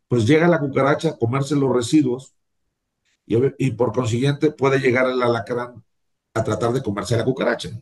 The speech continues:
Entonces, es, es una cuestión de idiosincrasia, es una cuestión de limpieza.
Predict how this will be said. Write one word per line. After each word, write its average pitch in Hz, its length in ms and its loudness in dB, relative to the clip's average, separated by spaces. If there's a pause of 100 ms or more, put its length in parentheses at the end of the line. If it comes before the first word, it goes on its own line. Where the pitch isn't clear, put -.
(180)
Entonces, - 500 -4 (380)
es, - 360 0
es 156 140 2
una 175 140 2
cuestión 139 260 -2
de 151 80 4
idiosincrasia, 123 600 -2
es 131 40 -10
una 143 100 -2
cuestión 135 240 -4
de 135 80 2
limpieza. 127 640 -2